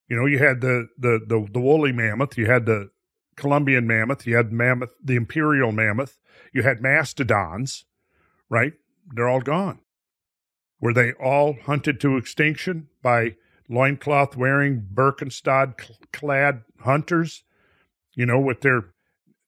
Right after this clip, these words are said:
despite of the fact that, that, that the Clovis spear points are, are, like I said, very elegant, very beautiful, and extremely sharp. It's still,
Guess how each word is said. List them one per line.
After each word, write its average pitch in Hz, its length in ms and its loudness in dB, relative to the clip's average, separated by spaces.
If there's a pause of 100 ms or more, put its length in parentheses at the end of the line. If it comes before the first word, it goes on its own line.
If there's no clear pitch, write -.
(160)
despite 233 380 -2
of 208 80 2
the 139 60 -2
fact 165 300 0
that, 147 200 -2
that, 131 200 0
that 127 140 0
the 135 100 -2
Clovis 160 380 2
spear 180 240 2
points 113 380 -2
are, 123 240 4
are, 131 120 2
like 127 180 0
I - 380 -20
said, 123 220 -2
very 139 260 0
elegant, 135 440 -2
very 127 180 2
beautiful, 135 500 0
and 113 220 -2
extremely 160 560 0
sharp. 131 480 0 (1160)
It's 151 140 -10
still, 147 460 0